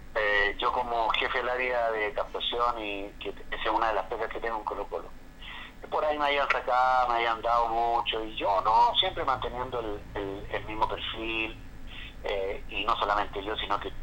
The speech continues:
todos los jugo-, los que trabajamos en Colo-Colo estábamos súper claros de la calidad de jugadores que teníamos. Entonces yo no me canso, y en todas las radios que yo he hablado, de agradecer a, a Gustavo Quintero,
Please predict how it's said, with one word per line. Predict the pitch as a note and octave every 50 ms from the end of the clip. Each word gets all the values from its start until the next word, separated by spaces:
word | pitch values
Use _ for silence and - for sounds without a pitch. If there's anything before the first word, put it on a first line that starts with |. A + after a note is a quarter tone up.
| -
todos | - C#3 D3+ D3+ D#3 C#3+
los | A#2+ -
jugo-, | - - G#2 G#2 G#2+ G#2 -
los | G2 G2 -
que | - -
trabajamos | - - F#2 F#2 - - A#2+ A#2+ A#2+ A2+
en | -
Colo-Colo | - G#2 G#2 G#2 - A2+ A2 A2 A2+ A2 G#2+ - - - - - - - - -
estábamos | F#2 - - B2 A#2 A#2+ A#2 A2 -
súper | - A2+ A#2 A2+ - -
claros | A#2 G#2+ A2+ A2+ A2+ A2
de | G#2+ G#2
la | G2 G2 F#2+
calidad | - F#2 F#2 F#2+ G2 G2+
de | F#2+
jugadores | F#2 F2+ F2+ F2+ F2+ E2+
que | - E2
teníamos. | E2 D#2+ B2 B2+ A#2 F2 - - - - - - - - - - - - - - -
Entonces | - - C3 B2+ C3 C#3
yo | C#3+
no | D3 D3
me | C#3+ C#3+
canso, | C#3+ D3+ D3 D3 C#3+ D3 D#3+ D3+ D3 D3 C#3+ C#3 C3+
y | B2+ A#2+
en | A#2+ A#2 -
todas | - C3 C3 C3 B2+
las | B2 A2+ -
radios | - G#2+ A2 A2+ A#2 A#2 A2 -
que | - G#2+ G2+
yo | G2+ G#2 G#2+
he | G#2 G2+ G2
hablado, | G2 G2 G2+ G#2 G#2 G#2 G#2 G2+ G2+
de | F#2+ G2 F#2+ F#2 F#2
agradecer | F2+ F2+ F2+ F#2 F2+ F2 F2 - - - G#2+ G#2 G2+ G2+
a, | F#2 F2+ F2 E2+ E2+ E2+ D#2+ - - - - - - - - - - - -
a | F2
Gustavo | E2+ E2 - F2+ F#2 F2+ -
Quintero, | G2+ G#2 G#2 - - G2+ F#2+ F2 E2 E2+ G#2+